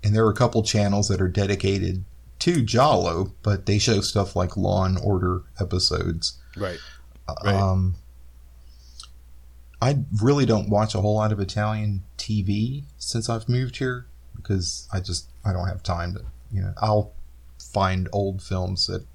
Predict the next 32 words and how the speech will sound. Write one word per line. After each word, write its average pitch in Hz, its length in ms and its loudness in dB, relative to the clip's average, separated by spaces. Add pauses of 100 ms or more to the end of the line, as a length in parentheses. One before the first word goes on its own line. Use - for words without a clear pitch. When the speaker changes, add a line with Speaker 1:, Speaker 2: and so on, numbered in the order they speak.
(100)
Speaker 1:
you 92 100 -4
know, 85 140 -8 (840)
uh, 90 260 -8
like 92 220 -4
Jolly 92 440 -2
and 92 140 -10
stuff - 300 -8 (640)
that 98 100 -2
I 95 100 -2
haven't 92 300 0
seen, 92 460 -2 (460)
and 98 80 -6
I'll 92 120 0
watch 92 340 -2
those. 92 320 2
Or 98 160 0
if 113 160 2
I'm 104 140 4
interested 104 460 0
in 92 140 0
a 92 60 0
T 101 220 0
V 98 180 -2
show, 92 420 0
I'll 92 440 0
just 90 320 -6
binge 95 260 0
it 92 140 0
on 90 260 -4
Netflix 82 640 -8
or - 60 -12
something. - 520 -10